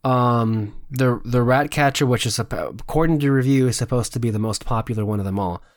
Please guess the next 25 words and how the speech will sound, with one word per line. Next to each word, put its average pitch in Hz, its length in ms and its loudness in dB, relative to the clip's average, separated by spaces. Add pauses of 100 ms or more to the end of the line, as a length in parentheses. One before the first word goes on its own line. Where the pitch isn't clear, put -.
(540)
Um, 101 720 -2 (180)
I 113 220 -2
just 107 580 -4
was 98 200 -4
like, 90 280 -6 (960)
literally, 123 640 2
like, 107 180 -8
every 113 440 -2 (140)
second, - 460 -4
"Shut 110 300 -2
up, 113 200 -2
shut 107 240 -2
up, 104 180 -4
shut 101 220 -4
up, 98 160 -6
shut 98 200 -4
up." 92 240 -6
Like, 104 140 -8
there's 110 280 -4
just - 360 -6
this - 160 -2
thing 139 480 0 (560)
that 117 160 2
I 113 100 2
guess - 640 -2